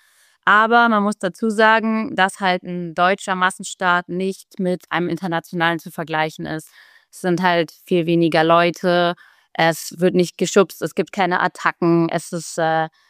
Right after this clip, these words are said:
einfach nur ein sehr langsames Rennen und wer am Ende seinen Fuß vorschiebt, gewinnt halt. Ähm, genau, und ich bin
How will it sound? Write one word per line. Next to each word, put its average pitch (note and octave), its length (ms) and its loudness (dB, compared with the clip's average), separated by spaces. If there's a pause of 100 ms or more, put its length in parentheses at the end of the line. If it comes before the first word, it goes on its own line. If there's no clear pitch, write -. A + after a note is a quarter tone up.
(120)
einfach F#3 320 0
nur F#3+ 140 4
ein E3 140 4
sehr G3+ 220 2
langsames G3 560 0
Rennen F3 240 2
und F3 140 -2
wer F3 100 2
am F3 100 -2
Ende F3+ 220 -2
seinen E3 180 -4
Fuß - 280 -6 (680)
vorschiebt, F#3 520 0
gewinnt G3 420 0
halt. A3+ 420 2 (500)
Ähm, F#3+ 680 0 (280)
genau, E3 480 2
und E3+ 220 0 (120)
ich - 280 -12 (140)
bin G#3+ 360 4